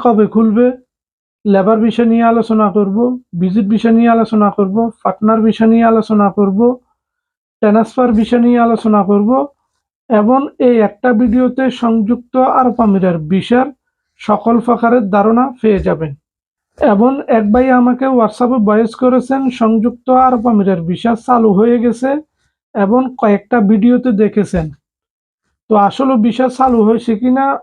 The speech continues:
আপনারা আসতে পারবেন কিনা, সব বিষয় ক্লিয়ার করব। ভিডিওটা অনেক গুরুত্বপূর্ণ হবে, শেয়ার করে অন্যজনকে দেখার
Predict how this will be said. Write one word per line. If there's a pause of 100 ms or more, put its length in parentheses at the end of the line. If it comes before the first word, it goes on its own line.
(160)
আপনারা (100)
আসতে (100)
পারবেন (100)
কিনা, (640)
সব (220)
বিষয় (100)
ক্লিয়ার
করব। (1000)
ভিডিওটা (120)
অনেক (120)
গুরুত্বপূর্ণ (120)
হবে, (140)
শেয়ার
করে (160)
অন্যজনকে (160)
দেখার